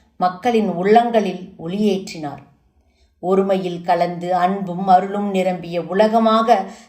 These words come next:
தழைத்தோங்க வேண்டும் என்பதே வள்ளலார் விரும்புவது. புராண இதிகாசங்களில் மனிதநேயத்திற்கு எதிராக எழுதப்பட்டவை எல்லாம் வெறும் சாத்திர குப்பை. இந்த கண்மூடி வழக்கமெல்லாம் மண்மூடி போகட்டும் என்கிறார்.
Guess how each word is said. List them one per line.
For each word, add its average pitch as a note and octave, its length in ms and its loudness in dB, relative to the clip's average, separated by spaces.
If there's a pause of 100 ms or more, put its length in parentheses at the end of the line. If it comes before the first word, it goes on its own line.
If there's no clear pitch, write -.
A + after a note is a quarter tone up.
(120)
தழைத்தோங்க A#3 720 2
வேண்டும் G#3+ 540 -2
என்பதே F#3+ 760 -2
வள்ளலார் F#3+ 520 0
விரும்புவது. D#3 640 -8 (840)
புராண D4 440 4
இதிகாசங்களில் G3+ 960 -2 (260)
மனிதநேயத்திற்கு G#3 1040 -2
எதிராக A3+ 520 2
எழுதப்பட்டவை G3 880 -2
எல்லாம் F#3+ 520 -2 (180)
வெறும் A3+ 320 0
சாத்திர G3 540 0
குப்பை. D3+ 440 -12 (360)
இந்த F#3 280 -4
கண்மூடி A3 520 2
வழக்கமெல்லாம் G#3 840 0
மண்மூடி A#3+ 480 0
போகட்டும் G3 460 -2
என்கிறார். E3 580 -6